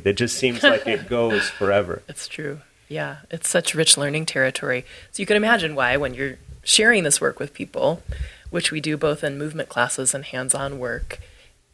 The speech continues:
Speaker 2: you gotta go deep in your own self first, you know, to integrate and really change your way of thinking. So I just love the way you describe that, from particle <laughs> physics to the
Speaker 1: Mm-hmm.
Speaker 2: quantum realm. I think that's a great analogy.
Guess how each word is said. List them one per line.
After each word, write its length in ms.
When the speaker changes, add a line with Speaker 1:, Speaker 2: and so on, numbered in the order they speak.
Speaker 2:
you 140
gotta 180
go 160
deep 360
in 120
your 160
own 180
self 380
first, 500
you 80
know, 200
to 200
integrate 520
and 200
really 380
change 380
your 100
way 100
of 100
thinking. 500
So 180
I 80
just 160
love 220
the 80
way 80
you 80
describe 400
that, 160
from 180
particle 420
<laughs> 80
physics 400
to 100
the 80
Speaker 1:
Mm-hmm. 80
Speaker 2:
quantum 360
realm. 260
I 60
think 160
that's 160
a 60
great 240
analogy. 640